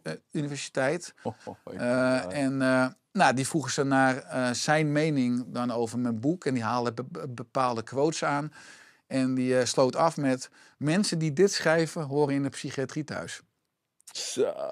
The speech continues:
Speaker 1: En dus ik zit met mijn microfoon, eh, met mijn kopje
Speaker 2: En ze hadden je
Speaker 1: van
Speaker 2: niks verteld, Richard?
Speaker 1: Nee, ik wist niet dat hij in de, eh, uitzending zou komen. En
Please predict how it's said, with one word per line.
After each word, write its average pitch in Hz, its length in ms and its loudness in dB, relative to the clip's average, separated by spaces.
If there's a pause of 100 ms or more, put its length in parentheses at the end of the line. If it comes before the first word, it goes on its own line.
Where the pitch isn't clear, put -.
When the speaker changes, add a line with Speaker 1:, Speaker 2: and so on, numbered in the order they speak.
(160)
Speaker 1:
En 135 300 -2 (320)
dus 135 200 -8
ik 131 100 -4
zit 139 220 -2
met 131 140 0
mijn 120 120 2
microfoon, 123 680 0
eh, 120 360 2
met 113 100 -2
mijn 117 220 0
kopje 131 120 -4
Speaker 2:
En 139 100 4
ze 160 60 2
hadden 156 180 4
je 131 100 2
Speaker 1:
van 127 140 4
Speaker 2:
niks 123 140 0
verteld, 123 400 0
Richard? 90 300 -8
Speaker 1:
Nee, 254 200 -6
ik 160 100 -2
wist 151 180 -4
niet 151 140 -6
dat 143 100 -2
hij 135 220 0
in 127 160 -2
de, 127 60 -2
eh, 123 580 -4
uitzending 120 440 -8
zou - 280 -12
komen. 117 340 -4
En 147 200 0